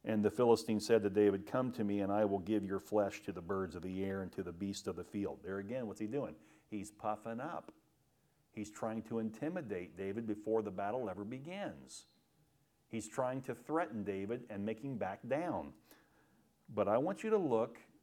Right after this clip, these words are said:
and remember, David's perspective is not looking at a giant in front of him. David is looking at the God that this giant is defying.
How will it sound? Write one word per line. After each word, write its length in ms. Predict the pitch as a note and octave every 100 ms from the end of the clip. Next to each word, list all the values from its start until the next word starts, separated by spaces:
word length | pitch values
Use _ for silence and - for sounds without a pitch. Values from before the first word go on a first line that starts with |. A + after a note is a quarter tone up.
| _ _ -
and 160 | A2 G#2+
remember, 560 | D3 C3+ G#2+ G#2+ - - _ _ _ _ F#2
David's 440 | A2+ A#2+ B2+ C#3
perspective 840 | - E3 D#3+ - B2 G#2 - A#2 A#2+
is 200 | G#2+ F2
not 300 | G2+ G#2+ A2
looking 360 | A#2 G#2+ A#2 A#2
at 140 | G#2+ G2+
a 100 | F#2+
giant 500 | F2 A2+ A2 F#2 -
in 80 | F#2+
front 240 | - G#2
of 120 | F#2 D#2
him. 160 | D2 - _ _ _ -
David 440 | G#2 A2+ B2+ C3 B2+
is 220 | A2 G2+
looking 540 | G#2+ A2+ B2 A#2 A2 A2+
at 220 | G#2+ G2+ - -
the 80 | F2+ E2+
God 580 | G2+ A2 G2+ E2 D#2 F2 - _ _ _ _ _ _ _ _ _ _ _ _ _ _ _ -
that 180 | F#2 -
this 220 | G2+ -
giant 540 | - G#2+ G#2 F2+ D#2 - -
is 160 | F#2+ D#2+
defying. 680 | E2+ - F#2 E2 B1 B1